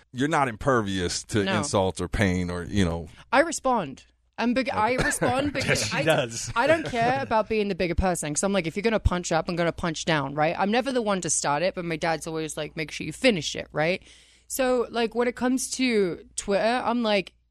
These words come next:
Speaker 2: "You guys, just because you have thirteen followers, it doesn't make you invincible to me hitting back at you." Like, I don't care. I don't care if you
Speaker 1: <laughs> I
Speaker 2: have
Speaker 1: get you.
Speaker 2: two, two followers. You're gonna feel what it feels like 'cause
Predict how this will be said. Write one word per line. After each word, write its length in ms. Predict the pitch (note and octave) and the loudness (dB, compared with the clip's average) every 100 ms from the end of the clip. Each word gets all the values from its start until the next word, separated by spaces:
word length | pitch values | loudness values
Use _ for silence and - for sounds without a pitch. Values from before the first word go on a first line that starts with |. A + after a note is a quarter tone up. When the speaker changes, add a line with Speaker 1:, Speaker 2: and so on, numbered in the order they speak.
| _ | _
Speaker 2:
"You 160 | G3 B3 | -4 0
guys, 300 | D4 D4 D4+ | 2 2 0
just 180 | D4+ C#4+ | -4 -4
because 280 | D4+ D4 C4 | -2 0 2
you 60 | |
have 160 | C4 A#3 | 0 0
thirteen 400 | B3+ A#3+ A#3 G3 | -2 0 -2 -2
followers, 360 | A3+ A3+ G3+ | 0 0 0
it 100 | F#3 | -2
doesn't 320 | A3 G#3+ G#3+ G3 | -2 -2 -2 0
make 280 | G3 F#3 | 0 0
you 340 | F#3 F3+ E3 D#3 _ | 0 2 0 -2 _
invincible 640 | - G3+ G3+ F#3 E3 E3 D3 | 0 2 2 0 0 0 0
to 140 | - | 0
me 400 | F3 D#3+ D#3 - - | 0 0 -2 -8 -4
hitting 240 | F#3 E3 | -2 2
back 220 | D3 D#3 | 0 0
at 80 | E3 | -2
you." 160 | D3 C#3 | -2 -2
Like, 140 | F3 | 0
I 80 | F#3 | 0
don't 80 | G3 | 0
care. 160 | F#3+ | 0
I 60 | G#3+ | 0
don't 100 | B3 | 0
care 100 | A#3 | -2
if 100 | A3+ | 0
you 60 | |
Speaker 1:
<laughs> 0 | |
I 40 | G3 | -2
Speaker 2:
have 80 | F#3 | 0
Speaker 1:
get 200 | G#3 F#2+ | -2 -4
you. 100 | E2 | -8
Speaker 2:
two, 380 | - - G4+ D4 - | -4 2 2 0 -6
two 220 | - D#4 | -2 -2
followers. 500 | - F3+ D3 - - - - _ - | 2 0 0 -6 -12 -20 -20 _ -2
You're 100 | C4+ | 2
gonna 140 | D#4 | 2
feel 280 | - C#4+ C#4 | 0 0 2
what 100 | B3+ | 0
it 60 | G#3 | -2
feels 340 | C4+ C4+ G3+ | 0 0 0
like 160 | D#3 - | -4 0
'cause 180 | A3 | -2